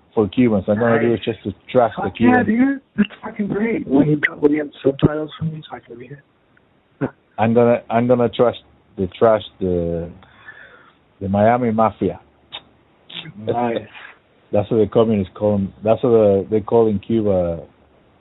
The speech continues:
Speaker 1: In Cuba, that's how they call the, the opposition in Miami or whatever.
Speaker 2: Ah, Miami Mafia.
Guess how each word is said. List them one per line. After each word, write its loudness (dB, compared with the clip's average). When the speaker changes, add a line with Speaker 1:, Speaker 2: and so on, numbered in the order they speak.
Speaker 1:
In -2
Cuba, 4
that's 0
how 4
they 2
call 2
the, -4
the 0
opposition -2
in -4
Miami -4
or -10
whatever. -4
Speaker 2:
Ah, -10
Miami -18
Mafia. -20